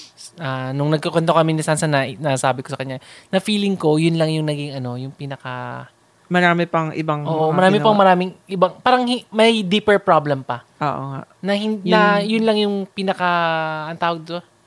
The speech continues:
Speaker 2: Tipping point.
Speaker 1: Oo, pinaka tipping point, kaya parang bumigay na.
Speaker 2: Mm-mm,
Speaker 1: Na parang
Speaker 2: baka
Speaker 1: lahat
Speaker 2: sa
Speaker 1: ng frustrations na ibigay. Parang, "Tanga-tanga ng asawa ko," ganun, ganun. So,
Speaker 2: Mm.
Speaker 1: parang yun na yung, ano eh, parang nag-nitpick na.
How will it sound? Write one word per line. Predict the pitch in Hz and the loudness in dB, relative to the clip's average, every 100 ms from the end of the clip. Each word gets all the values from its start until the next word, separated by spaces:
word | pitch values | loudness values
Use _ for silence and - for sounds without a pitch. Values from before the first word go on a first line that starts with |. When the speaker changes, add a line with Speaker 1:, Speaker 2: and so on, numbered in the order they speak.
| _ _ _ _ _ | _ _ _ _ _
Speaker 2:
Tipping | - 180 170 165 | -8 -6 -6 -8
point. | 160 156 | -2 0
Speaker 1:
Oo, | 160 | 0
pinaka | 180 175 175 | -2 -4 -4
tipping | - 180 185 180 | -4 -4 -4 -4
point, | - 165 160 | -2 -2 -4
kaya | - 170 160 | -4 -2 0
parang | 160 160 | 0 4
bumigay | 170 180 160 156 | 4 4 4 2
na. | 143 131 _ _ - | 0 -6 _ _ -10
Speaker 2:
Mm-mm, | 180 151 160 | -8 -6 -6
Speaker 1:
Na | 156 | -2
parang | 160 165 170 | 2 2 4
Speaker 2:
baka | 165 | 2
Speaker 1:
lahat | 180 | 2
Speaker 2:
sa | 170 | 2
Speaker 1:
ng | 170 | 0
frustrations | 185 175 175 160 - 151 | 0 0 2 0 0 -6
na | 151 | -6
ibigay. | 156 175 | -6 -6
Parang, | 170 180 | -8 -8
"Tanga-tanga | 202 233 233 220 226 | -4 -2 -2 -2 -2
ng | 220 | -2
asawa | 202 196 208 | -2 -2 -2
ko," | 196 220 208 | -2 -4 -4
ganun, | 196 196 | -6 -6
ganun. | 208 208 208 _ - 170 | -6 -6 -8 _ -16 -4
So, | 175 | 0
Speaker 2:
Mm. | 208 | 2
Speaker 1:
parang | 202 196 196 | 4 4 2
yun | 196 208 208 | 0 -2 0
na | 202 | 0
yung, | 196 196 185 | -2 -6 -6
ano | 190 | -4
eh, | 196 | -2
parang | 180 190 196 | 0 0 0
nag-nitpick | 196 175 196 196 - 196 - | -2 0 0 -2 -2 -2 -2
na. | 170 160 | -2 -2